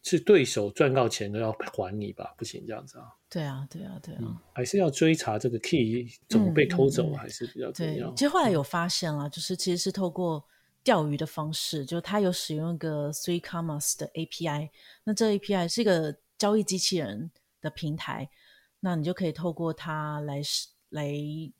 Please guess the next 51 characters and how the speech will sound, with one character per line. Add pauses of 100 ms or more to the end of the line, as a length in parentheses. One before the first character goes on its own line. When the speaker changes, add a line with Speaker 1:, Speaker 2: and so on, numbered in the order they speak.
(320)
Speaker 2:
连
接
F
T
X，
然
后
操
作
各
种
交
易。 (560)
那 (140)
是
有
个
钓
鱼
网
站
假
装
是
Three
Commas， (320)
所
以
有
可
能
这
个
使
用
者
是
有 (200)
上
了
这
个
钓
鱼
网
站，
然
后 (280)
授
权
给